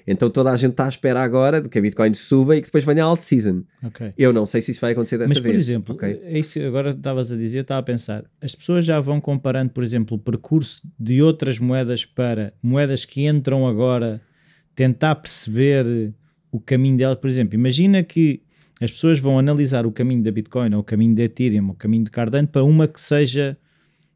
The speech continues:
Speaker 2: semelhante em algumas coisas e perceber, "Ok, ela agora está a fazer este percurso, tendo em conta o que as outras fizeram, vai fazer isto, aquilo e o outro?"
Speaker 1: É assim, há, há sempre quem olha para gráficos.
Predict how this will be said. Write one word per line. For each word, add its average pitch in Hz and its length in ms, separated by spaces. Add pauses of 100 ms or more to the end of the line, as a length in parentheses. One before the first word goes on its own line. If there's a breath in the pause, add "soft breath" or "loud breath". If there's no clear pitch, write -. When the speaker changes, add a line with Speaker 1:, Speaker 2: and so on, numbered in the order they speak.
(120)
Speaker 2:
semelhante 160 760
em 156 40
algumas 143 360
coisas 143 220
e 135 40
perceber, 120 280
"Ok, 139 300
ela 139 200
agora 170 260
está 160 200
a 147 40
fazer 147 260
este - 160
percurso, - 680 (220)
tendo 170 240
em 165 160
conta 165 340
o 120 80
que 139 100
as 127 140
outras 143 280
fizeram, 151 560
vai 143 200
fazer 131 420
isto, 151 260
aquilo 127 300
e 123 40
o 120 60
outro?" 160 300 (1040)
Speaker 1:
É - 100
assim, 110 340
há, 156 260
há 156 40
sempre - 260
quem 156 140
olha 143 180
para 135 120
gráficos. 131 640